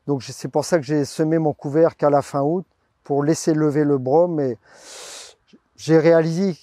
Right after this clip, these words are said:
quel, deux faux semis, bon, ça a fait partir une partie des graines, mais pas tout. Et on se rend compte qu'avec des systèmes comme ça, euh, on gère pas du tout les repousses d'orge, on gère pas du tout le pâturin,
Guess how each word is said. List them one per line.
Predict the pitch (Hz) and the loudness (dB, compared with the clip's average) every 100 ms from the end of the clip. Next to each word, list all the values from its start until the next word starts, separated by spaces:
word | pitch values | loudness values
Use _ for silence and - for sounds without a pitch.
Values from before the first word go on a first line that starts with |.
| _ | _
quel, | - 160 | -2 -2
deux | 139 120 185 165 | 0 2 4 2
faux | - 175 | -2 -2
semis, | 151 - 160 170 190 196 190 | -2 -2 -2 -2 -2 -2 -2
bon, | 143 151 | -2 -4
ça | - 151 143 | 0 4 4
a | 143 | 2
fait | - 165 | 0 0
partir | - - - 165 160 156 143 | 0 -2 -6 -6 -2 -2 -2
une | 143 | -2
partie | - 151 - | -2 -4 -4
des | 151 147 | -2 0
graines, | 135 170 160 | 2 2 0
mais | 143 | -2
pas | 151 | -2
tout. | - - 190 170 _ _ _ _ - | -4 -8 -14 -16 _ _ _ _ -2
Et | 143 147 | 0 2
on | 147 175 151 | 0 -2 -4
se | - | 0
rend | 165 160 | 0 0
compte | - 190 | -4 -6
qu'avec | 160 147 143 | -4 -4 -4
des | 131 | -6
systèmes | 139 - - 165 139 | -10 -12 -4 -4 -2
comme | 151 139 | -4 -4
ça, | - | -2
euh, | 185 185 151 131 120 - _ _ _ _ - _ - | 0 0 0 0 -4 -12 _ _ _ _ -20 _ 0
on | 151 | 2
gère | 139 180 | 4 4
pas | - 170 | 2 0
du | 156 | 0
tout | - 180 | -6 -2
les | 156 147 | 0 2
repousses | 139 143 - 131 | 2 -2 -6 -4
d'orge, | 131 165 190 190 156 170 | 2 4 4 2 -2 -6
on | 156 | -4
gère | 135 175 | 2 2
pas | - 165 | 2 0
du | 139 | -2
tout | - 175 | -8 -4
le | 151 139 | -4 0
pâturin, | 151 - - 143 160 170 175 | -2 -2 -2 0 0 -2 -4